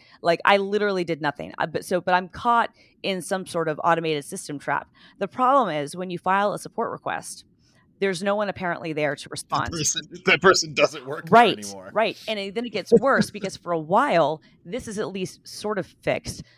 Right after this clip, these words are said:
Speaker 1: but not that it changes anything. For a while, I would, I would file a ticket and then they would be like, "Okay, we filed this ticket.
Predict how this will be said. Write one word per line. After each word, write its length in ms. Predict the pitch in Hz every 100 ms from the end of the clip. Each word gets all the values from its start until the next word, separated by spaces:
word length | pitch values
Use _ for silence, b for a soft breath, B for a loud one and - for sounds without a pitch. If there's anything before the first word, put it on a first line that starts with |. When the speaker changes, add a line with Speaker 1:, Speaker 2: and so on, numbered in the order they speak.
| b
Speaker 1:
but 340 | - 185 160 -
not 260 | 185 165
that 100 | 160
it 80 | 147
changes 340 | - 185 160 143
anything. 360 | 143 147 143
For 140 | 147 165
a 60 |
while, 540 | 160 196 262 185 156 B B - -
I 120 | 202
would, 240 | 185 175 -
I 140 | 175
would 180 | 165 165 -
file 240 | 175 202
a 60 | 185
ticket 420 | - 170 143 139 b b -
and 100 | 180
then 140 | 175 170
they 80 |
would 140 | 165 160
be 100 | 190
like, 160 | 180 -
"Okay, 220 | 240 220
we 120 | 190 208
filed 280 | 214 214
this 120 | 190 -
ticket. 300 | 202 160